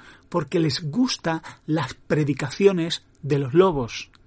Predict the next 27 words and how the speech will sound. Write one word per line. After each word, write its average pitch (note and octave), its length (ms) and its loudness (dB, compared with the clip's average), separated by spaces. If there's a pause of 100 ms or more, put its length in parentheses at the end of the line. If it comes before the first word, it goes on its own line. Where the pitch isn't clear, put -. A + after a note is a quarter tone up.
(360)
les D#3+ 220 0
gustan A3+ 440 -2
las F3 140 0
predicaciones, F#3+ 920 0 (500)
eh, D3+ 520 -2
entretenidas E3+ 1080 -2 (200)
de D#3+ 180 0
los D3 180 2
lobos, C#3 540 -2 (880)
les D#3 200 0
gustan G#3 420 2
las D3 320 -2 (140)
historias A#3 960 -2 (340)
y D#3+ 80 -6
las D3+ 220 -6
tonterías D#3+ 720 0
que D#3 120 -2
los C3 140 -2
lobos D3+ 460 0 (340)
predican C#3 640 0 (380)
y F3+ 80 0
les D#3+ 180 0
aburre E3 460 0
la D3 180 -6
palabra C#3+ 340 -6
de C3 80 -8
Dios. C3 360 -8